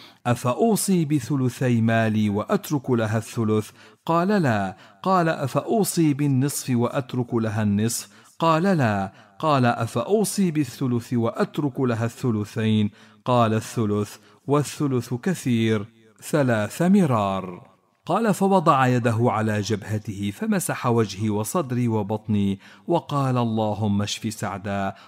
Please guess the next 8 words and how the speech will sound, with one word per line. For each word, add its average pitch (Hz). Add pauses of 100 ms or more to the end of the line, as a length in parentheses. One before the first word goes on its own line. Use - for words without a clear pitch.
(100)
وأتم 196
له 104
هجرته، 95 (360)
فما 180
زلت 127
يخيل 135
إلي 117
بأني 120